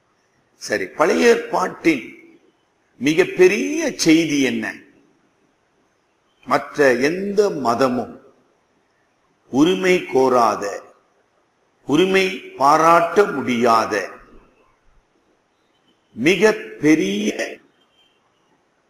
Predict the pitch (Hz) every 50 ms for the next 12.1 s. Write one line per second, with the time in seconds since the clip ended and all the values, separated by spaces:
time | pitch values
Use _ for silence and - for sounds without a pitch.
0 | _ _ _ _ _ _ _ _ _ - 120 123 127 123 - 135 117 - 135 123
1 | 113 - 139 127 127 123 120 120 123 127 - - _ _ _ _ _ _ _ _
2 | _ _ _ _ _ _ _ _ _ _ _ _ _ _ _ - 123 120 123 120
3 | 127 131 135 131 135 156 180 196 - - - - - - - - _ _ _ _
4 | _ _ _ _ - 123 123 120 107 120 131 151 143 147 151 139 117 - - -
5 | 139 135 127 127 123 123 117 113 127 135 123 117 113 - - - 160 180 175 143
6 | - - - - _ _ _ _ _ _ _ _ _ - - - 139 135 131 127
7 | 127 131 135 147 151 135 147 143 139 131 131 131 135 143 165 165 147 143 135 139
8 | 131 131 127 - - 170 170 165 175 170 - - - - - 104 82 - - _
9 | _ _ _ _ _ _ _ _ _ _ _ _ _ _ _ _ _ _ _ _
10 | _ _ _ _ _ - 120 123 123 123 123 110 - 135 131 131 139 139 135 135
11 | 135 127 - 135 131 123 135 135 131 123 123 127 127 123 113 123 139 143 131 131
12 | 131